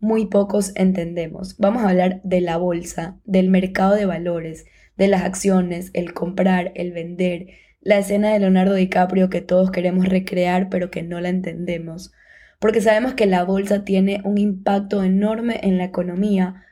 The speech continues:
pero nadie sabe muy bien cómo funciona.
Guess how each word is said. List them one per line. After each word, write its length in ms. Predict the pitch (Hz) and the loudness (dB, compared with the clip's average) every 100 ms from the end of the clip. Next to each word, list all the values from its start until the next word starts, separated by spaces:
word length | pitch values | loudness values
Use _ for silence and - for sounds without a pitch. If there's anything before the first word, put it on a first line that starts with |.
| _ | _
pero 160 | 202 208 | 0 2
nadie 380 | 214 220 233 233 | 4 2 2 0
sabe 400 | 202 196 202 202 | 0 0 0 0
muy 280 | 196 190 196 | 0 0 0
bien 240 | 190 190 | 2 2
cómo 220 | 196 196 | 2 -2
funciona. 640 | 190 170 165 196 165 165 | -2 -6 -4 -2 -2 -6